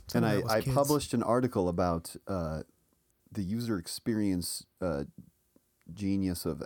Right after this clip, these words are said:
Speaker 2: of Lego. But I think in my, I, I was beleaguered. I was sick. And the headline I wrote was, "What U X," or something about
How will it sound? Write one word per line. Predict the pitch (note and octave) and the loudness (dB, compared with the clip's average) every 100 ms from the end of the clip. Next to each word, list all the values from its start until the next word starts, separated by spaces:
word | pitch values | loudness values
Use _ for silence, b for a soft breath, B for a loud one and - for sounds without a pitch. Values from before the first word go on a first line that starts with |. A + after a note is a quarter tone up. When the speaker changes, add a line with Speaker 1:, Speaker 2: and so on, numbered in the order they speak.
| - | -4
Speaker 2:
of | F2+ D2 - | -4 -4 -4
Lego. | F#2 G2+ A#2+ C#3 F3+ - _ _ _ _ - _ _ b b b b b _ | 0 0 2 0 -2 -8 _ _ _ _ -20 _ _ b b b b b _
But | G#2+ F#2 | -2 0
I | |
think | F2+ C3+ C3 | -2 -2 0
in | G#2+ | 0
my, | F#2+ F#2 - | 2 0 0
I, | F#2+ F#2 | -2 -2
I | G2 F#2 | -2 0
was | F2 D#2+ - - - | -2 -6 -12 -16 -4
beleaguered. | G2+ F#2 F2+ F2 D#2+ - | -2 -2 0 -2 -4 -6
I | E2+ | -4
was | E2 D#2 | -4 -4
sick. | - - G2+ - - b b b | -2 0 0 0 -16 b b b
And | F#2+ F2+ - - | -2 0 -2 -6
the | - F#2 | -2 0
headline | A2 G2+ F#2 F2 | 2 2 0 0
I | F2 | 0
wrote | F2 F2 - | 0 0 -2
was, | F2+ D#2+ D#2+ - - _ _ _ _ | -4 -4 -6 -12 -16 _ _ _ _
"What | - F#2+ - F#2 | -4 -2 0 0
U | F#2+ F2+ | 0 0
X," | F2 - - | -2 -6 -10
or | F2+ E2+ - - | -6 -6 -8 -4
something | - - A#2 | 0 2 4
about | F#2+ F2 | 4 2